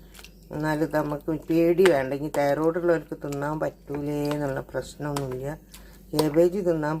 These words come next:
പൂതിയുള്ളവർക്കൊക്കെ ഇങ്ങനെ തിളക്കണ വെള്ളത്തിലിട്ടിട്ട് കഴുകിയാൽ കുറേ അതിൻ്റെ അകത്ത് അങ്ങ് പോവും. പക്ഷേ തൈറോയ്ഡ് ഉള്ളവർക്ക് ഇത് തിന്നാന്നാണ് ഇപ്പം ഇന്നാൾ പറയുന്നത് കേട്ടത് ഞാൻ. അതിനെക്കൊണ്ടാണ് ഇപ്പം ഞാനിത് തിന്നാൻ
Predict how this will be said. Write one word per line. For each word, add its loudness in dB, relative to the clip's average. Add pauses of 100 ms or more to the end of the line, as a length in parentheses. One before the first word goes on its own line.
പൂതിയുള്ളവർക്കൊക്കെ -4 (540)
ഇങ്ങനെ -6
തിളക്കണ 0 (100)
വെള്ളത്തിലിട്ടിട്ട് -6 (160)
കഴുകിയാൽ -2 (760)
കുറേ 4
അതിൻ്റെ 4
അകത്ത് -2
അങ്ങ് -2
പോവും. -2
പക്ഷേ 0
തൈറോയ്ഡ് 4
ഉള്ളവർക്ക് 0
ഇത് 2 (140)
തിന്നാന്നാണ് 2
ഇപ്പം -6
ഇന്നാൾ -4 (160)
പറയുന്നത് -2
കേട്ടത് -4
ഞാൻ. -6 (840)
അതിനെക്കൊണ്ടാണ് -2
ഇപ്പം -6
ഞാനിത് -2 (180)
തിന്നാൻ -2